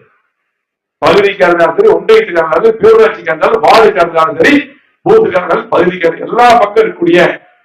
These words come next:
பொறுப்பாளர் நம்ம போட்டுட்டோம்னா அவங்கள ஃபர்ஸ்ட் பொறுப்பாளர் பகுதி சேர், ஒன்றிய சேர், பேரூராட்சி செயலர்கள் நீங்க ஃபர்ஸ்ட் மதிக்கணும். யாரா இருந்தாலும் சரி, அவர் பொறுப்பாளர்.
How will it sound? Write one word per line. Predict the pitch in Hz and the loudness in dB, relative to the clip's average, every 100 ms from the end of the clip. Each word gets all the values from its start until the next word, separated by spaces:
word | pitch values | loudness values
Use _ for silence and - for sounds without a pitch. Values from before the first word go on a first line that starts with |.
| _ - | _ 0
பொறுப்பாளர் | 214 294 269 254 226 | 2 2 4 2 0
நம்ம | - - | -4 0
போட்டுட்டோம்னா | 220 202 185 170 170 156 - - _ _ - | 2 2 -2 0 2 2 -2 -10 _ _ -6
அவங்கள | 131 175 233 233 214 - | 0 2 2 2 2 0
ஃபர்ஸ்ட் | 180 - 262 294 294 - _ - | -4 -6 -2 -2 -2 -8 _ 0
பொறுப்பாளர் | 220 226 - 220 - - | 2 2 2 0 -2 -4
பகுதி | 165 196 - | -2 -2 0
சேர், | 196 185 | -2 -2
ஒன்றிய | 170 175 175 | -4 -4 0
சேர், | 185 180 | -2 0
பேரூராட்சி | 170 170 156 - | 0 0 -2 -4
செயலர்கள் | 147 - 226 - _ _ 156 147 - 190 | -4 -2 -2 -4 _ _ -10 -10 -10 -6
நீங்க | 226 226 202 | -6 -4 -4
ஃபர்ஸ்ட் | 196 - - | -4 -6 -16
மதிக்கணும். | - _ _ _ _ _ _ _ _ _ - | -16 _ _ _ _ _ _ _ _ _ -4
யாரா | 302 294 320 311 311 | 0 4 4 4 2
இருந்தாலும் | 240 226 - | 0 -2 -2
சரி, | - - _ - | -10 -16 _ -4
அவர் | - - - | -2 0 0
பொறுப்பாளர். | - - - - | -2 0 -2 -2